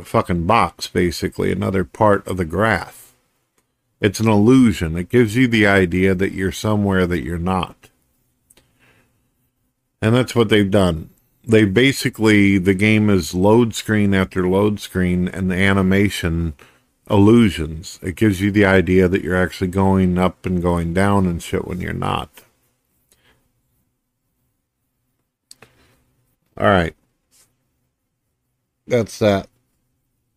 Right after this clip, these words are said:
I'm really disgusted with this. And I, one of the other things, to, one last thing I want to say before I shut this down. It's been over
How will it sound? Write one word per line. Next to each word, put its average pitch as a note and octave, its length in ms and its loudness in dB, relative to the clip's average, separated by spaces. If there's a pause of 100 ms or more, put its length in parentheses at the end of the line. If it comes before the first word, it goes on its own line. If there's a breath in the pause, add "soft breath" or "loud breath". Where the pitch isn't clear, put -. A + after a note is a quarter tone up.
(160)
I'm A#2 200 0
really B2 240 4
disgusted G2+ 760 -2
with D#2 200 -8
this. - 420 -10 (1300)
And A2+ 160 2
I, G#2+ 260 4 (120)
one B2+ 240 2
of A2+ 100 2
the G2 140 4
other G#2+ 220 2
things, F2+ 400 -4
to, - 100 -10
one G#2+ 320 -2
last G2 400 0
thing G2 220 -2
I F2 60 -4
want E2+ 280 -4
to - 40 -14
say G2 220 0
before E2+ 380 -6
I G2 60 -8
shut G2 260 -10
this E2 160 -12
down. F#2+ 460 -4 (1040)
It's F#2+ 160 -6
been D3 200 0
over G2 520 2